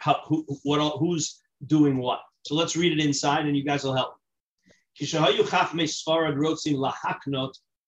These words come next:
Be'asmachta." In other words, they wanted to make a commitment in a way that was really an asmachta. You know, if I don't pay off the debt within a certain amount of time,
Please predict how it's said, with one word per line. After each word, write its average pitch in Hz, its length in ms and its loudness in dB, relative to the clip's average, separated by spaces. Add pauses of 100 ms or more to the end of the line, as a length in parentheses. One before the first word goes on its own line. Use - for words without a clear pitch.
(120)
Be'asmachta." 135 720 -2 (260)
In 151 80 -6
other 165 160 0
words, 156 140 -2
they 165 100 0
wanted 202 380 0
to 165 80 -8
make 170 240 -2
a 147 80 -10
commitment 143 640 -6 (480)
in 156 100 0
a 151 100 2
way 175 280 4
that 151 200 0
was 143 280 0
really 165 240 2
an 139 100 2
asmachta. 120 680 -4 (600)
You 139 160 -2
know, 151 80 0
if 139 80 0
I 151 80 6
don't 175 200 2
pay 180 200 4
off 160 320 6
the 143 80 -2
debt 156 240 2
within 151 240 0
a 139 60 -2
certain 151 340 -4
amount 143 200 2
of 135 120 -6
time, 143 420 2